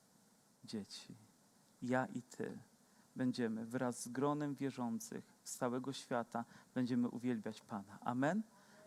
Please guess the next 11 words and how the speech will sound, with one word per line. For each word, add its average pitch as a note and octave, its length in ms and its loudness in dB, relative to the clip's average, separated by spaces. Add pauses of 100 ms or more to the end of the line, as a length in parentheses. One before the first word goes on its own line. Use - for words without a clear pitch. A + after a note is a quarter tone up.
(140)
Powstańmy, A2+ 600 2
oddajmy C3+ 480 4
Bogu A2+ 260 -2
chwałę A#2 360 0
za E3 140 6
zbawienie, C#3 680 2 (400)
które C#3+ 340 4
jest C#3 280 4
w - 20 0
Jego C#3 240 4
imieniu, A2+ 640 2